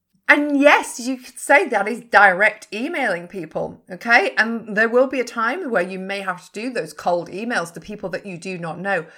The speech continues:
But the best place to start is, who do you already know? And can you reach out to them and say, "Hey, who do you know who does this thing?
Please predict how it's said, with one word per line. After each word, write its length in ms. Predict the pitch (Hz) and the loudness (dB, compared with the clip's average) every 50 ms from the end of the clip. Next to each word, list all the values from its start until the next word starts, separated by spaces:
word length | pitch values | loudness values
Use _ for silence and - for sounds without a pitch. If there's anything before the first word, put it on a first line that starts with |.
| - _ _ - | -20 _ _ -6
But 160 | - - 214 | -4 -2 0
the 80 | 269 254 | 0 0
best 480 | 262 - - 247 240 262 262 - - | 0 0 2 2 2 2 2 -2 -6
place 280 | - 285 262 254 254 - | -4 -2 -2 -4 -6 -14
to 60 | - | -8
start 300 | - - 180 175 185 - | -2 0 2 2 0 -2
is, 140 | 247 233 - - - | -4 -12 -12 -16 -12
who 240 | 214 226 254 294 302 | -8 -6 -4 -4 -4
do 120 | - 349 | -6 -6
you 200 | 330 339 294 - - | -6 -6 -6 -6 -6
already 520 | 226 214 214 214 196 - 202 185 - 151 156 | -4 -4 -4 -4 -4 -6 -6 -6 -6 -10 -10
know? 360 | 165 143 151 - 214 277 254 - - - - - - - | -8 -8 -8 -6 -8 -8 -10 -14 -20 -20 -20 -6 -2 0
And 160 | 311 359 - | 0 0 -2
can 240 | - - - 349 392 | -8 -4 -2 -2 -2
you 240 | 440 466 480 440 381 | -2 -6 -6 -6 -4
reach 260 | 370 359 294 285 - | -4 -6 -6 -4 -2
out 160 | 269 226 196 - | 0 0 0 0
to 60 | 208 | -2
them 140 | 196 214 294 | -2 -2 -2
and 100 | 349 - | -4 -8
say, 260 | - 240 175 175 180 | -6 -4 -4 -4 -4
"Hey, 460 | - - 262 262 233 151 139 - _ _ _ _ _ _ _ _ _ _ _ _ _ _ _ _ _ _ _ | -2 4 4 4 4 4 -2 -8 _ _ _ _ _ _ _ _ _ _ _ _ _ _ _ _ _ _ _
who 180 | 202 240 262 381 | -6 -2 -2 0
do 60 | 466 | 0
you 260 | 539 622 622 539 359 | -2 -2 -2 -4 -4
know 420 | 240 175 160 165 185 233 392 427 - - _ _ _ _ _ _ _ _ _ - | -4 0 2 2 2 2 0 -4 -6 -12 _ _ _ _ _ _ _ _ _ -2
who 200 | 247 254 247 233 | 0 2 2 2
does 280 | 175 226 214 233 233 - | 0 -2 -2 -2 -2 -4
this 200 | 214 202 202 - | -6 -6 -6 -4
thing? 360 | - 180 - - - - | -4 -4 -4 -6 -10 -20